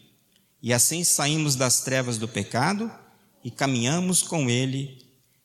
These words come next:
em sua luz, todos os dias. Com Jesus e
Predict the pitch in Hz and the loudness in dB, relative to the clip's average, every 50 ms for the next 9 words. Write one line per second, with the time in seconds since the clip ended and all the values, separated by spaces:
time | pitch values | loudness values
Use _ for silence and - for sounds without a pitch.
0 | _ _ - 117 104 - - - 127 131 135 131 123 110 98 - - - - - | _ _ -6 -2 0 0 0 0 0 -2 -2 -2 -2 -2 0 0 0 -2 -2 -6
1 | - - - - - - _ _ - - _ - - 185 170 117 104 101 107 95 | -10 -14 -18 -20 -20 -20 _ _ -20 -20 _ -6 -4 -2 -2 -2 -2 -2 -2 -2
2 | 92 - - 190 175 - - - - - - - - - - - - - - - | -2 -2 -4 -4 -4 -4 -2 -2 -2 -2 -4 -8 -14 -18 -20 -20 -20 -20 -20 -20
3 | - - - - - - - 156 180 202 170 202 196 160 - 123 151 170 160 127 | -20 -20 -20 -20 -4 0 2 4 4 4 2 0 0 0 0 0 0 0 0 0
4 | - - - - - - - - - - - - _ _ _ _ _ _ _ _ | 2 2 0 0 -2 -6 -10 -16 -18 -20 -20 -20 _ _ _ _ _ _ _ _
5 | _ _ _ _ _ _ _ _ _ _ _ - 147 | _ _ _ _ _ _ _ _ _ _ _ 0 0